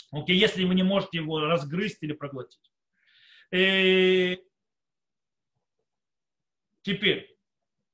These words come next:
кстати, э, какие лекарства можно брать? Понятно, что все лекарства, но лекарства, допустим, да, и у человека дико головная боль. Дико головная боль, то есть Тора не говорит, что в Йом-Кипур должен страдать. Поэтому можно выпить лекарство от головной боли.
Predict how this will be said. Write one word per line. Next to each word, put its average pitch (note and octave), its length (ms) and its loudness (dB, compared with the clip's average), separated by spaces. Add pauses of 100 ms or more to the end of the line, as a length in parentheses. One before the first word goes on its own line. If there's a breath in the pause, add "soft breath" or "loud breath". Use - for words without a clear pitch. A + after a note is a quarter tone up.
(280)
кстати, - 540 -2 (1500)
э, E3 420 -4 (580)
какие G#3 280 -4
лекарства G#3+ 340 -2
можно D#3+ 140 -8
брать? D3 180 -6
Понятно, G3+ 240 0
что E3 100 -14
все F3+ 120 -10
лекарства, F3 560 -6
но F3+ 100 -4
лекарства, A3 540 -4
допустим, F#3 360 -10
да, G3 80 -10
и F#3 100 -8
у F#3 40 -8
человека G#3 380 -6
дико F3 280 -8
головная D#3+ 520 -2
боль. C#3 300 -8 (640 loud breath)
Дико G#3+ 260 -6
головная A3 320 2
боль, C#4+ 260 -4
то A#3+ 60 -4
есть - 220 -10
Тора B3 340 -2
не G#3+ 320 -10
говорит, G3 400 -6
что - 120 -8
в F#3 40 -2
Йом-Кипур F#3+ 460 -6
должен F3+ 260 -4
страдать. D3 560 -8
Поэтому F#3 300 -8
можно F3+ 180 -6
выпить G3 320 -8
лекарство D#3+ 680 -8
от F#3+ 300 -6
головной D#3 500 -6
боли. B3 300 0